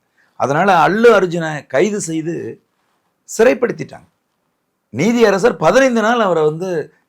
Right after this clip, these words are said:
சிறையில வைக்கிறதுக்கு உத்தரவிட்டாங்க. இரண்டு நாட்கள் அவர் சிறையில இருந்தார். அதன் பிறகு மிகப்பெரிய அரசியல் அழுத்தங்கள் எல்லாம் கொடுத்து அவர் ஒரு பெரிய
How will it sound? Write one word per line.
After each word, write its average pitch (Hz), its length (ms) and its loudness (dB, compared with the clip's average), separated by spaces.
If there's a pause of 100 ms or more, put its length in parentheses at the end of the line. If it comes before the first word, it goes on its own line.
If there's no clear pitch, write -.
(140)
சிறையில 208 320 4
வைக்கிறதுக்கு 151 540 -6
உத்தரவிட்டாங்க. 180 520 -8 (960)
இரண்டு 208 320 0
நாட்கள் 220 440 -4
அவர் 147 260 -4
சிறையில 185 240 -4
இருந்தார். 131 500 -10 (160)
அதன் 117 280 -8
பிறகு 180 480 -4 (600)
மிகப்பெரிய 170 560 0
அரசியல் 156 560 -2
அழுத்தங்கள் 165 380 -4
எல்லாம் 139 260 -6
கொடுத்து 123 320 -12
அவர் 135 140 -8
ஒரு 117 200 -10
பெரிய 127 340 -8